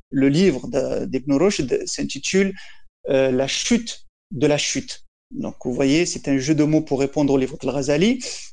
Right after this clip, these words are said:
Mais Ibn Rushd ne l'a pas écrit, euh, immédiatement. Il a d'abord écrit, euh, un premier livre qui s'intitule Le discours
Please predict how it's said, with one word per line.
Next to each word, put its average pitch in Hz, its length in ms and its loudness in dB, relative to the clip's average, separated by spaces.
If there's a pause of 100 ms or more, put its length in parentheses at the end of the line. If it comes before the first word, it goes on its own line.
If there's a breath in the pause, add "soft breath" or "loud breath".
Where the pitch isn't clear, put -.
(140)
Mais 151 120 4
Ibn 175 200 4
Rushd 190 400 2
ne 165 120 4
l'a 185 120 4
pas 202 220 0
écrit, 202 640 0 (120)
euh, 143 420 4 (140)
immédiatement. 160 720 2 (460 loud breath)
Il 156 120 6
a 160 60 4
d'abord 180 580 4 (240)
écrit, 170 640 0
euh, 135 380 2
un 135 80 0
premier 151 400 -2
livre 165 320 0
qui - 100 -12
s'intitule 143 680 -2
Le 131 160 0
discours 143 420 -2